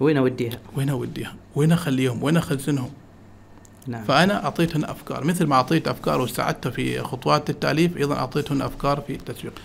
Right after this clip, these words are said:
Speaker 2: فهو حقيقة ال-، الكتابين، آه، من أفضل ما كتبت في هذا الميدان، لأن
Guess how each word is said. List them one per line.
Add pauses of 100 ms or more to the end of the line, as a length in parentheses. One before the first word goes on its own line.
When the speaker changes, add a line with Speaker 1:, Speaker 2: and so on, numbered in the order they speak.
(140)
Speaker 2:
فهو
حقيقة
ال-،
الكتابين، (500)
آه،
من
أفضل
ما
كتبت
في
هذا
الميدان،
لأن